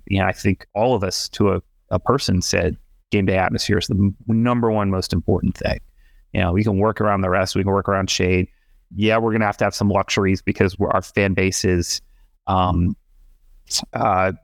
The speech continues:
you know, used to the accoutrement of, of Ray J. And yeah, our, our donors need some leather chairbacks, and they're gonna need some shade and,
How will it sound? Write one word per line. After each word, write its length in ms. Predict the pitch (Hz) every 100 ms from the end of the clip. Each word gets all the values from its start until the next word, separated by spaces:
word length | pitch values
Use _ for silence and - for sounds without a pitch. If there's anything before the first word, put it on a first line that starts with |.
| _ -
you 160 | 107
know, 100 | 101
used 280 | 95 104 -
to 60 | 104
the 120 | 95
accoutrement 680 | 95 - - 104 95 92 90
of, 400 | 101 95 90 - - _ -
of 140 | 95
Ray 160 | 104 95
J. 400 | 98 95 101 -
And 140 | 98
yeah, 300 | 101 104 95 -
our, 260 | 98 98 98
our 100 | 101
donors 440 | 107 107 117 113
need 160 | 107 104
some 320 | - 107 104 - _ -
leather 440 | - 104 95 107
chairbacks, 600 | - 101 98 92 104 -
and 100 | 101
they're 80 | 98
gonna 220 | 95 95
need 300 | 98 98 98
some 140 | - 104
shade 420 | 104 92 98 117
and, 280 | 92 87